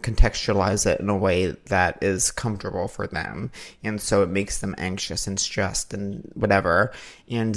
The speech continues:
then when they see it in action, like, sometimes it makes it,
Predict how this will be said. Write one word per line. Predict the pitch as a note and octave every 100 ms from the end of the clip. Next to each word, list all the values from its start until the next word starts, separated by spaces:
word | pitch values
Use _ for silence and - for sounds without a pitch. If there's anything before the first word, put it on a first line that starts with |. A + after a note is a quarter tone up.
| G2+
then | A#2 A2+
when | A2+ G#2+ G#2+
they | G#2 G#2
see | G#2 - - B2+ A#2+ A2+
it | G#2+ A2
in | - G#2 G2+
action, | F#2 A2+ - - - F#2+ G2+
like, | G#2 G2 G2+ - - - _ _ _
sometimes | - A2 G#2+ - G#2 G2+ G2+ - -
it | G2+ F#2+ - - -
makes | A2 G#2+ - -
it, | -